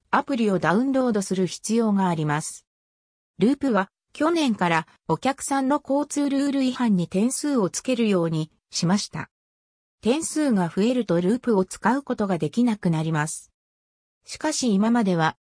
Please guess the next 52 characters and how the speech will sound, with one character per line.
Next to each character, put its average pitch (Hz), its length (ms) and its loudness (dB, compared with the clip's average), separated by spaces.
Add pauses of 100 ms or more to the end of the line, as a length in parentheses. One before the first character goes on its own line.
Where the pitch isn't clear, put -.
(160)
警 254 220 2
察 233 300 -4
が 202 200 0 (200)
電 254 280 2
動 285 260 0
キ - 160 -16
ッ - 80 -20
ク 254 120 -4
ボ 262 200 2
ー 262 40 0
ド 202 140 0
の 156 120 0
ル 170 160 2
ー 277 80 0
ル 269 100 0
違 269 140 -2
反 233 260 0
を 170 100 0
見 156 140 0
つ - 100 -10
け 240 140 -2
た 190 140 -2
と 160 140 -6
き、 - 240 -4 (200)
ル 247 100 2
ー 320 120 2
ル 240 100 2
違 196 120 2
反 247 280 2
し - 120 -10
た 240 100 -2
人 240 240 -4
が 202 140 0
許 233 160 -2
可 240 160 -4
し - 100 -8
た 175 120 -4
と 185 140 -2
き 233 120 -2
だ 202 100 0
け 190 120 -4
ル 190 140 2
ー 247 40 -6
プ 240 160 -2
に 175 240 0 (180)
教 160 100 -2 (140)
え 269 140 0
て 254 140 -2
い 220 100 2
ま 208 120 2
し - 120 -10
た。 - 180 -8